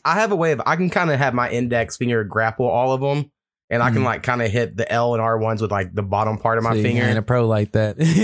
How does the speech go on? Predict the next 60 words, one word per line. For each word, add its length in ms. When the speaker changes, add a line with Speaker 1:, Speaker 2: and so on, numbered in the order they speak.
Speaker 1:
been 80
doing 180
it 60
Speaker 2:
<laughs> 20
Speaker 1:
for 60
a 40
long 180
time, 200
right. 240
And 340
then 220
the 200
people 260
that 100
play 160
shooters, 440
they 140
hold, 200
like, 140
a 60
claw 360
grip 420
where 480
they 60
Speaker 2:
Uh-huh. 80
Speaker 1:
do 140
this 500
to 180
hold, 160
like, 160
the 100
index 420
finger, 280
and 120
then 120
that 180
these 220
fingers 240
can 100
hit 140
the 80
face 280
button 280
so 120
they 60
can 160
never 240
let 140
go 240
of 80
the 100
right 240
stick. 380
And 80
I'm 80
like, 100
"I 140
could 180
never 240
imagine 560